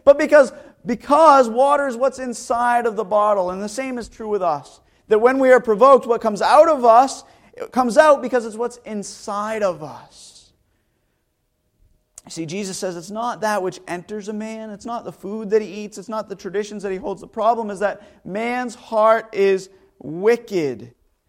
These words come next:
And that's the point of the passage leading up to this in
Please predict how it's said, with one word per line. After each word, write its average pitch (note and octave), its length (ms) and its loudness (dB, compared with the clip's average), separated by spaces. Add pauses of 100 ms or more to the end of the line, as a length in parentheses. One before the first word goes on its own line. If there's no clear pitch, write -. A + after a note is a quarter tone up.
(300)
And - 160 -10
that's G3 300 -2
the G3+ 100 -6
point F3+ 300 -4
of E3 80 -6
the D#3+ 40 -2
passage F3 500 -6
leading F3 380 -8
up F3 280 -2
to D#3+ 100 -12
this C#3+ 300 -8
in C3 220 -12